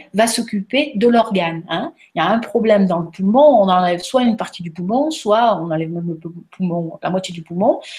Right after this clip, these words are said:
Euh, voilà. Mais ça ne résout pas le problème. Le problème, il est toujours. Le problème, il est dans la fonction.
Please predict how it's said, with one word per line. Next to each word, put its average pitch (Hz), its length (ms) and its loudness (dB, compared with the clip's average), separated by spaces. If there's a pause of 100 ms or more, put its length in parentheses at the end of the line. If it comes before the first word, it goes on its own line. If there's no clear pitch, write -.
(360)
Euh, 190 160 6
voilà. 208 400 2
Mais 208 160 0
ça 226 240 -2
ne 214 100 0
résout 196 360 0
pas 330 180 4
le 254 180 2
problème. 285 340 -4
Le 170 80 -6
problème, 220 260 -2
il 165 100 -4
est 160 80 -6
toujours. 254 380 -6
Le 190 80 -10
problème, 240 320 -2
il 202 60 0
est - 20 -2
dans 175 140 -4
la 170 140 -4
fonction. 262 520 -8